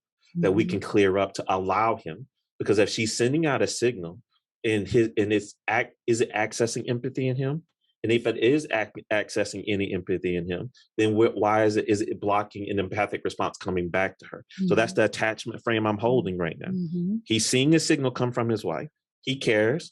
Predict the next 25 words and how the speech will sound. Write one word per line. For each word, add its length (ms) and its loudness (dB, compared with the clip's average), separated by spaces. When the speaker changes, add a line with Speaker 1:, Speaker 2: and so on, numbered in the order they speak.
Speaker 2:
Mm-hmm. 340 -4
Speaker 1:
we 100 2
hope, 420 2
right? 340 2
Speaker 2:
Mm-hmm. 280 2
Speaker 1:
Is 160 2
it 120 2
accessing 560 -2
empathy? 400 -6
So 60 2
Speaker 2:
Mm-hmm. 260 2
Speaker 1:
then 300 4
what's 180 2
happening 400 -2
in 80 -6
him? 240 -6
And 120 0
then 160 4
if 140 0
he 100 2
gives 280 4
me 160 0
any 220 4
sign, 340 -2
like, 160 -2